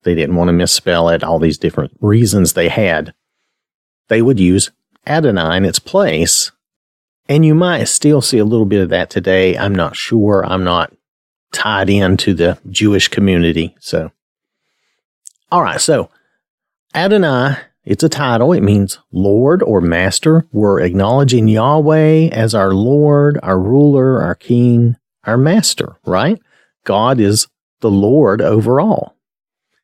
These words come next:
He is the King of Kings, the Lord of Lords. He reigns forever. We are his subjects. We follow him, and he cares for us and protects us as our Lord, our Master,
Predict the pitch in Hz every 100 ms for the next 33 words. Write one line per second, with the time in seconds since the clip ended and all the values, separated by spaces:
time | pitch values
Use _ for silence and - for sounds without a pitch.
0 | _ 139 127 120 110 120 - 107 107 -
1 | 123 127 208 202 - - 87 92 104 104
2 | 101 123 170 196 180 - - 110 104 120
3 | 131 143 - 127 117 139 156 120 - _
4 | _ _ _ _ _ 104 120 120 107 95
5 | - 107 139 190 226 - - _ _ _
6 | 104 107 87 110 123 156 139 160 156 160
7 | 156 117 - 131 - 120 123 135 - 135
8 | 113 117 117 - - 113 101 113 - 151
9 | 147 - 101 - 101 98 95 90 95 123
10 | _ _ _ _ 123 95 131 240 226 143
11 | - - 110 113 101 - _ 107 113 127
12 | 156 - - - -